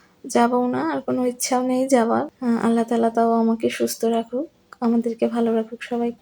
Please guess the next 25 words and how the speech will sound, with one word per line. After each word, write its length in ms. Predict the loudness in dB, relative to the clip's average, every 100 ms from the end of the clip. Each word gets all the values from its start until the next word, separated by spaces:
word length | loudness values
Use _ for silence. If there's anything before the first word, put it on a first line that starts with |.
| -2
এখানে 360 | 0 0 -4
ঘুরতে 320 | -2 -4 -4 -4
নিয়ে 200 | -2 -4
এসেছে। 580 | -2 -4 -4 -6 -6 -8 _ _ -20 -20 -20 _ -6
আর 180 | -6 -4
এমনিতেই 400 | -2 -2 2 2
খুশির 420 | 2 -2 0 -2 -2
খবর, 600 | 0 0 2 0 0 -4 -10 -20 -6
আহ, 220 | -2 0
তার 200 | 2 0
সঙ্গে 520 | -2 -8 -6 0 0
এখানে 320 | 0 -4 -4
আসার 380 | -4 -4 -4 -6
পরে 300 | -2 -2 0
কিন্তু 320 | -2 -6 -6
মনটা 520 | -2 -2 -2 -2 -2 -2
আরও 140 | -2
অনেক 260 | -2 -2 -4
বেশি 240 | -10 -12
ভালো 220 | -8 -4
হয়ে 160 | -4 -4
গিয়েছে 400 | -6 -10 -12 -16 -16 _ -20 -20 -20 -20 -20 -20 -10
এতগুলো 440 | -4 0 2 2
হরিণ 460 | 2 2 4 4 4
দেখে। 440 | 2 -2 -8 -8